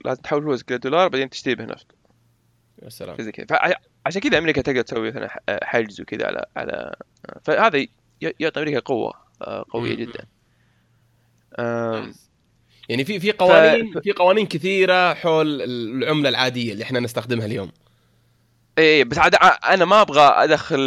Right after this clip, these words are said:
Speaker 1: السياسة، يعني، أنا أبغى أتجنب السياسة، آه،
Speaker 2: إي لا، خل-، خل ندخل
Speaker 1: قد ما
Speaker 2: ليش،
Speaker 1: أقدر.
Speaker 2: ليش الآن ال-، أنت الآن تكلمت عن ال-، عن العملة وش وضعها وأمريكا كيف إنها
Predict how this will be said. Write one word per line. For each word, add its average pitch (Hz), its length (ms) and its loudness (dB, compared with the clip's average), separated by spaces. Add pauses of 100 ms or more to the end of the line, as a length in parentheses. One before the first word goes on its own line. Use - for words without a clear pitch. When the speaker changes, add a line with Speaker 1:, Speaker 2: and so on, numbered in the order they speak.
(380)
Speaker 1:
السياسة، 120 440 0
يعني، 110 280 -8
أنا 143 300 2
أبغى 127 320 2
أتجنب 127 300 -2
السياسة، 117 480 -4 (340)
آه، - 200 -12 (880)
Speaker 2:
إي 202 80 4
لا، 202 140 2
خل-، 214 200 0
خل 254 260 2
ندخل 226 220 0
Speaker 1:
قد - 60 0
ما 247 100 2
Speaker 2:
ليش، 240 200 2
Speaker 1:
أقدر. - 160 -12 (140)
Speaker 2:
ليش 202 360 0
الآن 151 500 -2
ال-، 131 200 -2
أنت 110 320 -2
الآن 165 180 0
تكلمت 185 300 0
عن 156 120 2
ال-، 147 160 -2
عن 135 140 -2
العملة 127 640 -2 (120)
وش - 120 -14
وضعها 110 420 -4
وأمريكا 113 540 -4
كيف 120 260 -4
إنها 110 440 -4